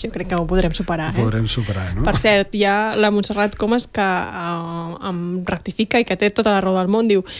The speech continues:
Speaker 1: "Sí, segurament sí compliríem el Liceu perquè en general la connexió és compartida amb un parell de persones."
Speaker 2: Ah, clar.
Speaker 1: Per tant, sí,
Speaker 2: Deu
Speaker 1: potser sí que
Speaker 2: haver-hi
Speaker 1: sí.
Speaker 2: llocs on te l'estan mirant.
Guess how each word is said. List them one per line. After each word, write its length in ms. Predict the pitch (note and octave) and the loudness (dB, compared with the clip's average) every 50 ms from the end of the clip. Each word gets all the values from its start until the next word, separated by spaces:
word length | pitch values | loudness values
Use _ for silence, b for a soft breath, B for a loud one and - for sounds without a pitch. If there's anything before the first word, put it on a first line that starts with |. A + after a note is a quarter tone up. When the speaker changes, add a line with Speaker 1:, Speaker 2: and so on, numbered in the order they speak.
| B B B | B B B
Speaker 1:
"Sí, 240 | - - D4 D4 - | -2 2 2 2 4
segurament 400 | - - A3+ A#3+ C4 C#4+ D4+ C#4+ | 4 4 4 6 6 6 6 4
sí 80 | D4 D#4 | 4 4
compliríem 480 | - D4+ C#4 B3 C#4+ C4 C4+ C4 C4 B3+ | 4 4 4 6 6 6 6 4 4 4
el 80 | A#3+ A#3+ | 4 2
Liceu 300 | A#3 - - A#3+ C4 B3 | 2 2 4 2 2 2
perquè 240 | - B3 B3+ - | 2 0 0 0
en 80 | G#3+ A#3 | 0 0
general 280 | G#3+ G#3+ G#3+ G#3 G#3+ A3 | 2 2 0 0 0 0
la 120 | A3+ G#3+ | 0 0
connexió 680 | - A3+ G#3+ A3+ - - - - A3+ A#3 A#3+ B3 C4 D4+ B B B B B | 0 0 0 0 0 -2 -2 0 2 4 4 4 2 -2 B B B B B
és 140 | - A3+ - | 0 0 2
compartida 460 | - C4+ B3 A3 A#3 A3+ - - A3+ | 2 2 2 2 2 2 2 0 2
amb 80 | A#3 A#3+ | 2 2
un 120 | A3+ G#3 | 0 2
parell 200 | - G3+ G3+ G3 | 2 0 0 0
de 80 | G#3 G3 | -2 -4
persones." 720 | - F3+ E3+ - - F3+ F#3+ F3+ F#3 G3 - - - - B B B B B - | -4 -6 -6 -6 -6 -8 -8 -10 -10 -8 -8 -8 -8 -10 B B B B B -10
Speaker 2:
Ah, 200 | C#3+ C#3 D3+ C#3+ | -6 -6 -6 -4
clar. 220 | - - C#3+ - | -4 -4 0 2
Speaker 1:
Per 140 | - A3 G#3+ | 2 2 2
tant, 240 | - G#3+ G#3+ A3 G#3 | 2 0 -2 -2 -2
sí, 120 | - G#3 | -4 -4
Speaker 2:
Deu 120 | - - C#3 | -2 -2 0
Speaker 1:
potser 180 | C#3 C#3 C#3+ | 2 4 4
sí 60 | C#3+ | 4
que 60 | C#3 D3+ | 4 4
Speaker 2:
haver-hi 180 | D3 D3+ D#3 | 6 6 6
Speaker 1:
sí. 60 | D3 | 6
Speaker 2:
llocs 280 | D3+ D#3 E3 D#3+ D3+ - | 6 6 6 4 2 0
on 120 | F3 E3+ | 0 2
te 320 | D#3+ F3 E3+ E3 D#3+ D3+ C#3+ | 4 4 4 4 4 2 2
l'estan 380 | C#3 C3+ C3+ - - C3+ C3+ | 2 2 4 2 2 0 -2
mirant. 400 | C3 B2+ B2+ B2+ A#2+ A#2+ A#2 A2+ | -2 -2 -2 -2 -4 -4 -6 -8